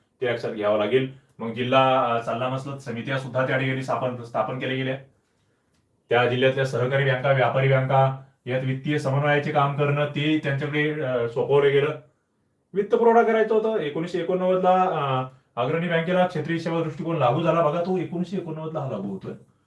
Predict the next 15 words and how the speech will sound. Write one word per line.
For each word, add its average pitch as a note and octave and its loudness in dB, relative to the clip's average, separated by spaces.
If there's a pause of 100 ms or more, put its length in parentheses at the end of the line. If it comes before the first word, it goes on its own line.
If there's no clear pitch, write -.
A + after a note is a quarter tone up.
(420)
पण - -10
बँका A#2 2
कधीच्या? F3 0
एकोणीसशे C3+ -6
एकोणसत्तरच्या. - -14 (760)
पुढे, F#3+ 4 (160)
अ, C3+ -4
दोन D#3 2
हजार A3 4
नऊला, F3+ 6
पार E3 2
आता D3 2 (480)
किती B2 -4
वर्षानंतर C3+ -6
बघा, A2+ -10